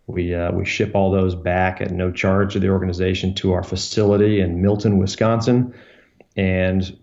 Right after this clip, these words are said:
over the course of the next thirty to forty-five days, our team inspects every device. We, uh, take down notes on the condition of every device.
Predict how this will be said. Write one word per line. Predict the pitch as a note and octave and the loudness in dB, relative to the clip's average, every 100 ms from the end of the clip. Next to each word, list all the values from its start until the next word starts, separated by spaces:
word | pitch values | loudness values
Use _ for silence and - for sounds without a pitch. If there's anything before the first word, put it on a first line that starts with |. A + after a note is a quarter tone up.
| - | -2
over | G#2 G2 | 0 0
the | G2 | -2
course | - G#2+ G#2 G#2+ | 0 0 2 0
of | G2 | 0
the | F#2 | 0
next | G2+ G#2+ - - | 0 0 -4 -2
thirty | G#2+ G#2+ | 2 2
to | G2 | 0
forty-five | G2 A2 G2+ G#2 F#2+ | 0 0 2 2 0
days, | F2+ G#2 G#2+ F#2+ | 0 2 2 2
our | F#2+ | -2
team | - G#2 G2+ G2 F#2+ _ _ | -2 -2 0 -2 -4 _ _
inspects | - G2+ - - G#2+ - A#2 | -4 -4 -6 0 0 0 -2
every | G#2+ A2 | 0 0
device. | G#2 G#2+ A2 A2 - | 0 2 2 0 -6
We, | G2 F2+ F#2 - _ _ - | -8 -6 -8 -16 _ _ -14
uh, | F#2 F2+ | -10 -8
take | - G2+ G#2 | -4 -4 0
down | G2+ F#2+ F#2+ | 2 2 4
notes | G2+ G#2+ A2 - - | 4 2 -2 -8 -6
on | G2+ | -2
the | F#2 | -2
condition | - F#2 G2 G2 G#2+ | 0 0 0 0 2
of | G#2+ | 2
every | G2+ A2 | 2 2
device. | G2+ G#2 G#2+ G#2+ - | 2 2 2 0 -6